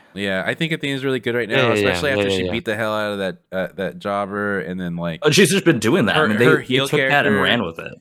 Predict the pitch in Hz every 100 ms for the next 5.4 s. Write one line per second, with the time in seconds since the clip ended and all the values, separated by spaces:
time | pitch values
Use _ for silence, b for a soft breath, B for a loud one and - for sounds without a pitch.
0 | - 202 92 123 143 139 139 135 131 123
1 | 127 117 120 117 117 113 - 107 110 104
2 | 98 104 104 104 104 92 101 98 98 98
3 | 98 _ _ _ _ - 101 92 85 98
4 | 90 73 90 120 120 104 98 95 95 98
5 | 95 110 110 -